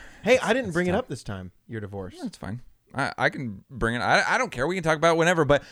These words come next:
Speaker 2: I, uh, we would, we were really close to her, um, dad.
Speaker 1: Yeah.
Speaker 2: And so during football season, we would lo-, watch a lot of Cowboys games together. Um,
Speaker 1: Yeah.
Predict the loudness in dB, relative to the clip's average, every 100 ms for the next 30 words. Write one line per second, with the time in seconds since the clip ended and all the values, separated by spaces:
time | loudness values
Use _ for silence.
0 | -20 -2 2 6 6 6 4 2 -2 2
1 | 4 4 2 -6 -12 -2 0 2 4 4
2 | 4 4 2 4 0 2 6 4 4 2
3 | 4 4 4 2 0 0 0 2 2 2
4 | -4 -10 -4 0 2 4 2 -2 -8 -20
5 | _ 2 6 6 4 2 2 2 0 2
6 | 2 0 -4 -4 -4 -2 -2 -2 -4 -4
7 | 0 0 0 -2 0 2 4 4 2 -2
8 | -2 0 0 -2 -4 -10 -8 -6 -6 -8
9 | -10 -18 _ _ _ _ -14 -12 -12 -14
10 | -20 _ -20 _ _ _ _ _ _ _
11 | _ _ _ _ _ -6 0 0 0